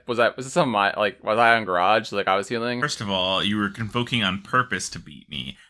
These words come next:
Speaker 2: Second of all, it wasn't every fight. Some fights I beat you. Thank you very much.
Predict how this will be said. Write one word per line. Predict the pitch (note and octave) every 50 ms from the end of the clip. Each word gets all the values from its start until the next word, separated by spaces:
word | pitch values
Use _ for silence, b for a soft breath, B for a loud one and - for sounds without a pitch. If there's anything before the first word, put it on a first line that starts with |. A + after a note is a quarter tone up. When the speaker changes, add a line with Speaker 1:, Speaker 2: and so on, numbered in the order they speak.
| b
Speaker 2:
Second | b - - - - D#3+ E3 - D#3+ C3+ B2
of | A2 G2+ F#2+
all, | F#2 F2+ F2+ F2 F2 E2 D2+ -
it | C3 E3
wasn't | D#3 C#3+ B2 A#2 G#2 G2 -
every | F#2 F2 - D#2 D#2+
fight. | - - - C#2+ C2+ D2 - -
Some | - - D#3 E3
fights | E3+ - A#2 G2+ - -
I | F2+ F2
beat | E2+ F#2 F#2 - -
you. | D#2+ E2+ E2+ E2 F2+ A#2 B2+ _ _ _ _ _ _ -
Thank | G#2 G2 -
you | D#2+
very | E2 D#2 C2 A#1
much. | B1+ D#2+ B2+ - - - - -